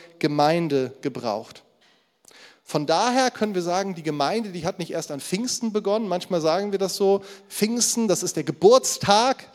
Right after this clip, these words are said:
der Gemeinde. Aber eigentlich ging das Ganze schon viel früher los. Gemeinde hat in dem Moment begonnen, wo Gott gesagt hat, „Da ist dieser Mensch, der Sü-, Mensch hat sich abgewandt von mir,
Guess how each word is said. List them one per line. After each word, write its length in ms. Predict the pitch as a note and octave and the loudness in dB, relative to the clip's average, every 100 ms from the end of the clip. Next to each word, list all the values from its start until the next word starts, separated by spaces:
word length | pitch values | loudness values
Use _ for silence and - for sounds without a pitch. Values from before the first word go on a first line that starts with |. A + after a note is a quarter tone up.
| _ | _
der 160 | - F#3+ | 4 4
Gemeinde. 600 | E3+ D#3 F3 B3 C4+ C#4 - - - - | 4 4 4 4 0 -2 -6 -20 -6 2
Aber 220 | E3 F3 | 4 6
eigentlich 400 | G3+ B3 B3+ - | 8 8 6 0
ging 160 | A#3 | 2
das 160 | A3 - | 2 4
Ganze 480 | G#3 A3 A3 G#3 G3+ - - - | 4 2 4 4 4 -4 -20 -12
schon 240 | - F3+ | -2 -2
viel 580 | - - G#3 G#3+ G#3+ G#3+ - - | -2 0 4 4 2 -2 -18 -14
früher 400 | - - G3+ D3 | -4 4 6 6
los. 460 | A#2 A#2 B2 - - _ _ _ _ _ - - - | 4 -2 -2 -8 -12 _ _ _ _ _ -20 -20 -4
Gemeinde 480 | - F3 A3 D#4 C4+ | 4 8 8 8 6
hat 280 | A#3 A#3 - - - | 4 2 -12 -10 -4
in 100 | F3+ | 0
dem 200 | A3+ D#4+ | 2 4
Moment 340 | D4+ C4+ C4 | 6 6 2
begonnen, 460 | A3+ F#3 G3 A3 A3+ - - | 2 6 6 6 -2 -12 -14
wo 160 | - D#3+ | -4 2
Gott 180 | G#3+ A3+ | 2 2
gesagt 440 | G#3+ F#3 G3+ G#3 | 0 2 0 0
hat, 140 | G#3 G3 | -2 0
„Da 80 | |
ist 300 | D#3+ A#3+ - | -2 -2 -2
dieser 240 | B3 A3+ A3+ | 0 2 2
Mensch, 540 | F#3+ F#3+ A3 - - | 2 0 -2 -6 -6
der 100 | D3+ | -4
Sü-, 200 | C#3+ F#3+ | 2 2
Mensch 300 | F#3 G3 A3+ | 2 0 0
hat 120 | A3 G#3 | -4 -4
sich 240 | F#3+ - | -8 -2
abgewandt 540 | A#3+ - A#3 G3+ G#3+ | -4 -2 -2 0 0
von 180 | - G#3 | -2 -4
mir, 380 | F#3+ F#3+ G#3+ A#3 | -2 0 -2 -4